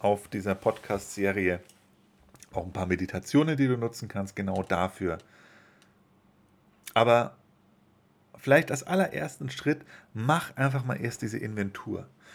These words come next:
und frag dich, wie viele Stunden am Tag bin ich mit Ablenkung beschäftigt?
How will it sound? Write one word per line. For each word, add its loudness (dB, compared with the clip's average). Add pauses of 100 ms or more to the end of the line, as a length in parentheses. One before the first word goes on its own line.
(160)
und -6
frag 2
dich, -8
wie -2
viele -2
Stunden -6
am -4
Tag -2
bin -2
ich -8
mit -8
Ablenkung -2
beschäftigt? 0